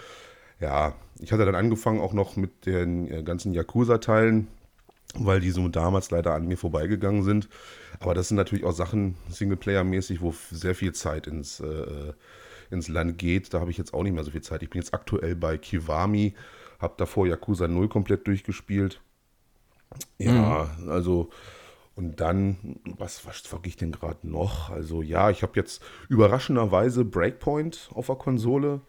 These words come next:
Speaker 1: Also wieder, also als das angefangen,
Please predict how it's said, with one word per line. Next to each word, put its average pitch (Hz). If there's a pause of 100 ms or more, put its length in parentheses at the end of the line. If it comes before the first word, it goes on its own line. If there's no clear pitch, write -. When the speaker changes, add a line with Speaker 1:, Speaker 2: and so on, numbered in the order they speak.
(560)
Speaker 1:
Also 95
wieder, 110
also 90
als 71
das -
angefangen, 107